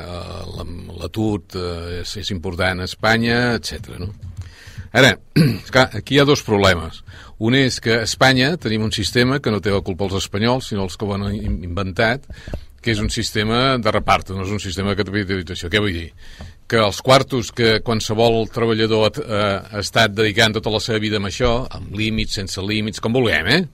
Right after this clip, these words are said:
Quan ell arriba el dia que es jubila, aquests quartos ja no hi són, han desaparegut. Llavors, és, és clar, vull dir, en aquest moment, qualsevol persona que digui, «No, és que em jubilaré l'any que ve», bueno, els quartos que ell ha estat pagant tota la vida,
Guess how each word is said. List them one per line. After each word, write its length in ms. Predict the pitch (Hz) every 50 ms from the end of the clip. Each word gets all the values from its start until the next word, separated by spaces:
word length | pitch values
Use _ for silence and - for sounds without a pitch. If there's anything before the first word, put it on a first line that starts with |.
| - - - - - - - - - - - - - -
Quan 180 | - 117 117 123
ell 140 | 139 147 143
arriba 320 | 143 135 139 131 127 127
el 80 | 120 113
dia 160 | 117 120 113
que 80 | 104 110
es 80 | 92
jubila, 320 | 90 131 143 131 120 139 190 190 - -
aquests 240 | - - 123 - -
quartos 240 | 127 113 139 139
ja 80 | 139 127
no 80 | 117 104
hi 60 | -
són, 240 | - 95 87 85 87
han 80 | 90 101
desaparegut. 560 | 98 107 87 107 104 92 90 - - - - - - - - - - - - - - - - - - - - - - - - - - _ - - - - - -
Llavors, 360 | - 101 101 107 113 113 107 107
és, 220 | 107 107 104 87 92 107 113 104
és 80 | 90 -
clar, 140 | 113 117 123 - -
vull 160 | 95 101 113
dir, 60 | 113 110
en 60 | 107
aquest 140 | 123 127 135
moment, 320 | 135 135 135 135 143 160 156
qualsevol 320 | 135 117 - - 117 117
persona 280 | - 120 - - 123 110
que 80 | 117
digui, 100 | 123 127 147
«No, 80 | 165
és 80 | 160 -
que 80 | - 147
em 80 | 139
jubilaré 240 | 120 127 147 160 170
l'any 120 | 160 143
que 40 | 110 98
ve», 40 | 101
bueno, 160 | 101 95 -
els 140 | 85 - -
quartos 320 | - 143 147 143 147 127 -
que 80 | 139
ell 60 | 117
ha 20 | 110
estat 220 | - 120 95 - -
pagant 300 | 107 101 98 98 95 82
tota 200 | 107 92 - 92
la 80 | 90 95
vida, 300 | 87 90 92 98 120 165